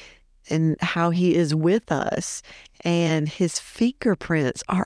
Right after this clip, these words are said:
all over us. So when he brings those two people together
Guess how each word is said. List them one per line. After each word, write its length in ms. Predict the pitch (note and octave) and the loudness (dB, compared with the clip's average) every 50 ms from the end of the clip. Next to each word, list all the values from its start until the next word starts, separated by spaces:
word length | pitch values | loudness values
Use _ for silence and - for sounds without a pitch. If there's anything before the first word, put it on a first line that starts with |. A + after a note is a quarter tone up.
| - | -4
all 400 | - - - A3 A#3+ B3 A#3 - - - | -6 -2 0 2 2 2 2 0 0 0
over 440 | - G#3+ C4+ D#4 - - F3+ D#3+ D3+ | 0 0 0 0 0 -2 0 0 0
us. 520 | - - - - - - - - - - - - - - - - - - - | 0 0 -2 -2 -2 -2 -4 -6 -6 -10 -12 -18 -18 -18 -18 -18 -18 -18 -12
So 420 | - - - - - A3 G#3 G3 F#3+ | -8 -6 -4 -2 0 0 2 2 2
when 220 | F#3+ F#3+ G3 G3 | 2 2 2 2
he 260 | F#3+ F3 - A#3 B3 | 2 2 4 4 4
brings 540 | C4+ A#3+ A#3+ - G3+ G#3 G#3 G#3+ G#3+ G3+ G3 | 2 2 2 2 2 2 4 4 2 2 2
those 340 | - F#3+ F#3 F3 E3+ - - | 2 2 0 0 0 -2 -4
two 320 | - - - A#3 A#3 B3 A#3 | -6 -2 2 4 4 4 4
people 380 | - - A3 G#3 G3 - F#3+ | 4 2 2 2 2 2 0
together 840 | F#3 - - F#3 D3+ - F#3+ G3+ A3+ A#3 G#3+ G3 F3 E3 D#3+ D#3+ F3 | 0 0 0 -2 0 0 2 2 2 2 2 0 0 0 0 0 -2